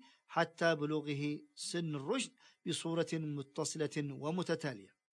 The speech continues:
وكذلك الابن الذي ولد في اليمن وأبوه كذلك ولد في اليمن، ميلاد مضاعف. وكذلك من قدم خدمة جليلة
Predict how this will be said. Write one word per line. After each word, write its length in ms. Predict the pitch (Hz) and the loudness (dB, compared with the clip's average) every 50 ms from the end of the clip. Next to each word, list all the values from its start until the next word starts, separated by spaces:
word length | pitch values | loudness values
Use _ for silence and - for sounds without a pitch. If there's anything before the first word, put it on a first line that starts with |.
| _ _ _ _ _ _ _ _ _ _ _ _ _ _ _ _ _ _ _ _ _ _ - | _ _ _ _ _ _ _ _ _ _ _ _ _ _ _ _ _ _ _ _ _ _ -2
وكذلك 560 | 170 170 - 208 214 214 208 185 139 113 - _ _ _ _ _ _ _ _ _ _ _ _ _ _ _ _ _ _ _ _ _ _ _ _ _ _ _ _ _ _ _ _ _ - | -2 2 2 4 4 4 4 2 2 -4 -12 _ _ _ _ _ _ _ _ _ _ _ _ _ _ _ _ _ _ _ _ _ _ _ _ _ _ _ _ _ _ _ _ _ -2
الابن 540 | 185 190 220 233 - 247 240 170 139 139 - _ _ _ _ _ - | -2 -2 -2 -2 -2 -2 -2 -2 -4 -10 -16 _ _ _ _ _ -2
الذي 360 | 180 180 185 196 185 196 196 | 0 2 2 2 2 2 0
ولد 380 | 190 196 208 202 214 208 214 190 | 2 2 4 2 4 2 2 0
في 60 | 202 202 | 0 0
اليمن 380 | 196 208 202 202 180 151 123 - _ _ _ _ | 2 2 2 2 2 0 -4 -6 _ _ _ _
وأبوه 720 | - 170 175 185 - 196 185 156 156 175 185 170 156 175 180 | 0 2 2 4 4 4 2 2 2 0 0 2 0 0 0
كذلك 580 | - 175 165 147 147 151 156 160 165 147 - | 2 2 2 4 4 2 4 2 0 -2 0
ولد 480 | 160 156 151 143 135 135 143 147 147 156 | 0 0 0 0 -2 -2 -2 -2 -2 -2
في 120 | 151 - | -4 -2
اليمن، 280 | 180 175 160 139 - - _ _ _ _ _ _ _ _ - | -2 -2 -2 -4 -4 -10 _ _ _ _ _ _ _ _ -6
ميلاد 260 | 160 147 156 156 147 | 0 0 0 0 0
مضاعف. 440 | 156 170 175 160 123 - - - - _ _ _ _ _ _ _ _ _ _ _ _ _ _ _ _ _ _ _ _ _ | -4 0 0 0 0 -2 -6 -14 -18 _ _ _ _ _ _ _ _ _ _ _ _ _ _ _ _ _ _ _ _ _
وكذلك 580 | 165 170 165 - 190 202 208 202 180 143 - - _ - - - _ _ - | 0 0 4 4 6 8 8 6 6 4 0 -6 _ -20 -20 -20 _ _ 2
من 180 | 170 180 180 | 2 2 2
قدم 500 | 165 - - 190 190 165 175 196 196 196 | 2 4 4 4 4 6 4 4 4 4
خدمة 520 | 175 - 208 190 175 190 185 170 185 196 190 | 2 2 0 0 2 2 2 2 2 0 2
جليلة 420 | 165 196 190 185 185 190 190 180 | 4 4 4 4 4 4 2 2